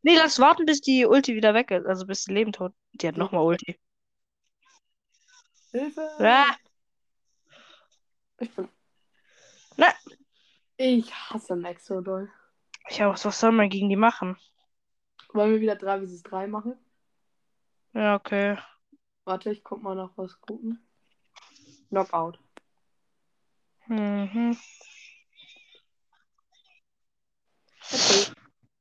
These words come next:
Speaker 1: Ich mach einfach bi-, gleich noch ein bisschen Pokémon Go Kampfflieger. Weil es ist grad wieder so ein Cup drin.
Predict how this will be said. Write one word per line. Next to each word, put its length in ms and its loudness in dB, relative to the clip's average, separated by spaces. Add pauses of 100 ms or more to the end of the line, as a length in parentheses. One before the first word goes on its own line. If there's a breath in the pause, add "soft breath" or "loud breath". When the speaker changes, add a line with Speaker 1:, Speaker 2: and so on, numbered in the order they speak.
(1700 loud breath)
Speaker 1:
Ich 160 6
mach 120 8
einfach 360 4
bi-, 200 6
gleich 320 6
noch 120 4
ein 80 0
bisschen 280 0
Pokémon 420 2
Go 160 4
Kampfflieger. 720 -2 (2000 loud breath)
Weil 180 8
es 160 6
ist 220 0
grad 200 4
wieder 240 6
so 100 6
ein 120 4
Cup 300 2
drin. 360 -4